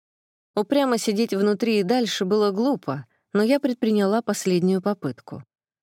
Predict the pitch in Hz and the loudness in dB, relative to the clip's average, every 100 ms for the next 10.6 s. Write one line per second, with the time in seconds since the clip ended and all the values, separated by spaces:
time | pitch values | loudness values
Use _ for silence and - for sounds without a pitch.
0 | _ _ _ _ 202 233 240 226 254 254 | _ _ _ _ 0 2 2 0 0 0
1 | 233 233 254 247 165 - - 156 165 185 | 0 0 0 2 0 -4 -4 0 2 2
2 | 208 269 240 - 131 - _ _ _ _ | 0 -2 -4 -6 -14 -14 _ _ _ _
3 | - 185 165 175 170 180 254 - _ _ | -2 0 2 2 2 0 -2 -6 _ _
4 | - - 202 - 175 160 160 170 156 147 | -6 0 0 0 0 2 0 0 -2 -2
5 | - 165 165 143 - _ - - - - | -2 -2 -2 -4 -8 _ -20 -20 -14 -4
6 | 226 214 240 233 202 208 208 180 226 190 | 0 2 2 0 -2 -2 -2 -2 -2 -2
7 | 131 120 - _ _ 156 175 175 143 143 | -4 -6 -10 _ _ 0 0 0 -6 -8
8 | - 170 170 180 185 180 202 214 285 170 | -6 0 2 2 2 0 2 2 0 0
9 | - 139 151 143 - 240 185 - 160 156 | -2 0 0 -2 -4 -4 -2 -2 0 0
10 | - 175 180 160 135 - | 0 -2 -2 -4 -6 -10